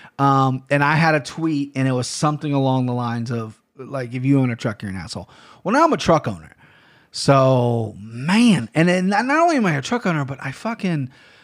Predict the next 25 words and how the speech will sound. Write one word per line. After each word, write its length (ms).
uh, 120
right 260
before 240
I 40
hopped 280
on, 240
like, 160
just 220
to 60
let 180
my 80
stomach 360
settle, 240
I 120
was 140
looking 260
up 120
fucking 520
truck 340
bed 260
covers. 540
What? 520
Who 280
am 180
I? 720